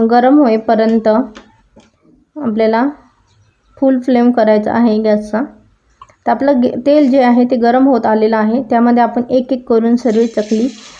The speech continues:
टाकून घेऊया. बघा, अशा प्रकारे आपल्याला एक एक करून टाकून घ्यायची आहे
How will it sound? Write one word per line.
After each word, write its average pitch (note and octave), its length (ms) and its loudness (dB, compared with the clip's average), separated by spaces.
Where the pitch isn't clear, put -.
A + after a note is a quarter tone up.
टाकून A#3+ 280 0
घेऊया. A#3 340 2
बघा, B3+ 320 0
अशा C4+ 180 0
प्रकारे A#3+ 320 0
आपल्याला A3+ 360 0
एक A3+ 260 -2
एक A3+ 140 -4
करून A3+ 240 0
टाकून A#3 300 0
घ्यायची A3 300 0
आहे G#3 140 2